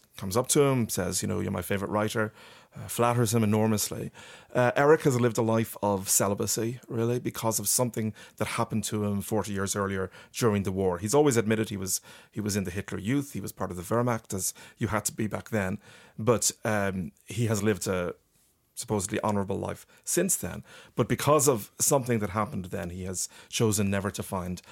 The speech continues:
love again. And he has, um, the minute he meets this boy, he's just completely infatuated,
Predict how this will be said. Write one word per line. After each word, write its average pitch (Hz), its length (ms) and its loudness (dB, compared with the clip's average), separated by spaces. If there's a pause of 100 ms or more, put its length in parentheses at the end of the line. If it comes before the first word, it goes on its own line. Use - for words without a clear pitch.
(120)
love 110 220 2
again. - 320 -6 (480)
And 120 240 4
he 131 320 4
has, 117 580 2
um, 117 400 2
the 113 60 0
minute 147 240 4
he 131 60 0
meets 120 200 2
this - 160 -4
boy, 120 400 2 (300)
he's 113 180 -2
just 107 160 -2
completely 110 400 -2
infatuated, 95 760 -6